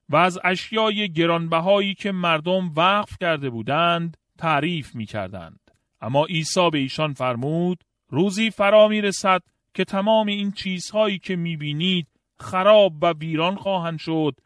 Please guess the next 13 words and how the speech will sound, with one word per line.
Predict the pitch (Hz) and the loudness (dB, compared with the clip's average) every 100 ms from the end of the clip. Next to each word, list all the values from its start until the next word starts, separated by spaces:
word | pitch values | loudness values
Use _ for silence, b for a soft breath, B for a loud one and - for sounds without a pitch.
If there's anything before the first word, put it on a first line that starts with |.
| _ - | _ 0
و | 165 | 0
سنگی | - - 202 220 196 202 | 0 -2 -2 -2 -4 -4
بر | 185 170 | 0 0
سنگ | 160 - 185 185 175 | -2 -6 -4 -2 -4
دیگر | 156 160 139 165 165 156 - _ _ | -4 -10 0 2 2 0 -8 _ _
باقی | 160 156 135 160 151 | 0 2 0 -4 -4
نخواهد | 160 190 165 135 120 - | -4 -4 -4 -4 -4 -6
ماند. | 110 92 80 - _ _ - | -8 -8 -12 -20 _ _ 0
وقتی | 240 262 262 262 254 | 2 2 2 0 -2
خداوند | - 190 180 180 196 202 202 190 - | -2 2 4 4 4 4 0 -4 -4
عنوان | 170 160 185 196 | -2 2 2 0
کرد | 165 127 - | 0 -2 -4
که | - 123 107 | -6 -4 -4